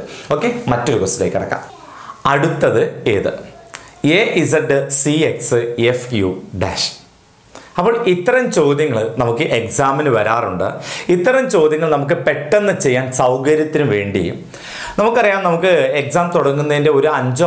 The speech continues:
പത്തോ മിനിറ്റ് മുമ്പ് നമുക്ക് ചോദ്യ പേപ്പർ കിട്ടാറുണ്ട്. ആ ചോദ്യ പേപ്പറിൻ്റെ ഏറ്റവും പുറകിലുള്ള വശത്ത് നമുക്ക് ആൻസർ ചെ-, ക്രിയ ചെയ്യാനുള്ള ഒരു സ്പേസ് ഉണ്ട്. ആ സ്പേസിൽ നമുക്ക് ചോദ്യ പേപ്പർ കിട്ടിയാൽ ഉടൻ തന്നെ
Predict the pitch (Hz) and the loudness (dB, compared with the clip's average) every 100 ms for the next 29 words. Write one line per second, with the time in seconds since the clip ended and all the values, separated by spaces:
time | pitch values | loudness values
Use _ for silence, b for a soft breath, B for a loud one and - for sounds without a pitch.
0 | 156 135 - 160 156 117 117 113 120 113 | 0 -2 0 0 0 0 0 0 0 0
1 | 113 127 127 110 110 127 - 123 135 151 | 0 0 0 -2 -2 -2 2 2 4 2
2 | 156 143 - 98 104 90 90 - - - | 0 0 0 0 -2 -2 -4 -6 -10 -20
3 | - B B B B 170 233 269 - 170 | -20 B B B B 0 2 2 2 4
4 | 175 226 196 165 160 151 151 151 131 147 | 4 2 2 2 2 2 0 2 2 2
5 | 139 202 196 139 131 143 170 151 143 139 | 2 2 2 2 2 4 2 2 2 0
6 | - - - 120 - 131 110 92 - - | -4 -8 0 0 2 0 0 -2 -2 -8
7 | B B B B 160 196 202 180 120 - | B B B B 0 2 2 2 2 2
8 | 143 147 156 180 147 143 147 - 170 202 | 2 2 0 0 0 2 0 2 2 4
9 | 226 190 139 143 139 131 139 139 139 139 | 2 2 2 2 0 0 0 2 2 0
10 | - 135 120 - 101 90 - - - B | 0 0 0 -2 -4 -4 -6 -14 -18 B
11 | B - 208 262 - 175 165 170 165 165 | B 0 0 0 2 2 2 2 0 0
12 | 175 165 151 170 175 170 175 143 131 156 | 0 2 2 2 0 0 0 -2 2 2
13 | 160 - 135 127 147 143 113 101 | 2 0 0 2 2 0 0 -2